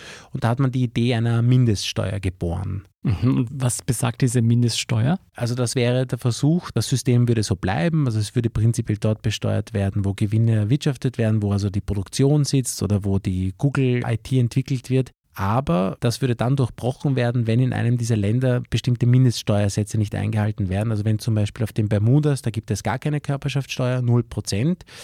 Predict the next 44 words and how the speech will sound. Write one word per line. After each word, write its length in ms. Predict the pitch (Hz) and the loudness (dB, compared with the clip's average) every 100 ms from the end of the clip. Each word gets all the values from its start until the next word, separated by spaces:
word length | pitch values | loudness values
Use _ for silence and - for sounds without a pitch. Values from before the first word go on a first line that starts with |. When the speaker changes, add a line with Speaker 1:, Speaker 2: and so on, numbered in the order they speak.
| - - - - | -20 -20 -12 -2
Speaker 1:
Wenn 140 | 117 | 2
jetzt 220 | 120 113 | 2 2
Google 200 | 139 135 | 2 2
sagt, 360 | 123 120 - - | 0 -2 -2 -2
„Ha, 120 | 107 - | -2 -2
wir 100 | 113 | 0
wären 160 | 107 107 | 2 2
auf 100 | 104 | 0
den 140 | 120 | 0
Bermudas“, 500 | 104 101 123 147 143 | 2 4 4 4 2
dann 140 | - 110 | 0 0
könnte 320 | 113 117 123 | 0 0 0
jetzt 320 | 113 104 - | 0 -2 -2
Deutschland 400 | 104 117 131 120 | -2 -2 -2 -2
oder 180 | 107 104 | 0 0
Österreich 720 | 117 - 110 104 101 98 - | 0 0 0 0 0 -4 -4
sagen, 500 | 104 104 120 117 113 | -2 -2 -2 -2 -4
„Okay, 400 | 117 120 - 113 | -4 -4 -2 -2
wir 140 | 120 | -2
akzeptieren 600 | 98 - 107 - 123 120 | -4 -6 -6 -6 -2 -2
das 220 | 117 95 110 | -2 -2 2
nicht, 420 | 139 - - - | 0 0 -6 -10
weil 360 | 101 107 104 123 | -4 -2 0 0
dort 240 | 113 113 | -2 -2
wird 200 | 113 - | -4 -4
gar 160 | - 87 | -4 -4
keine 220 | - 98 | -4 -4
Steuer 240 | - 95 | -4 -4
bezahlt.“ 460 | 92 104 - 95 - - - - | -6 -10 -8 -10 -10 -18 -20 -10
Also 180 | - 110 | -2 2
immer 220 | 139 143 | 4 4
wenn 140 | 131 127 | 4 4
ein 180 | 120 117 | 4 2
bestimmter 380 | 117 135 123 | 2 2 4
Mindestwert 680 | 117 139 160 135 - 117 117 | 6 6 6 2 0 -2 -2
unterschritten 600 | 113 107 - 131 127 107 | -2 -2 -2 -2 0 0
wird, 200 | 127 139 - - - - | 0 -2 -12 -20 -6 0
dann 180 | 113 | 2
würden 320 | 117 123 123 117 | 2 2 0 0
diese 180 | 120 | 0
erwähnten 380 | 117 98 104 123 | 0 0 -2 -2
Prinzipien 500 | - 110 - 117 107 | -2 -2 -2 -2 -2
durchbrochen 580 | 104 104 - - - 98 | -2 -4 -4 -6 -6 -8
werden. 300 | 92 90 92 | -8 -8 -10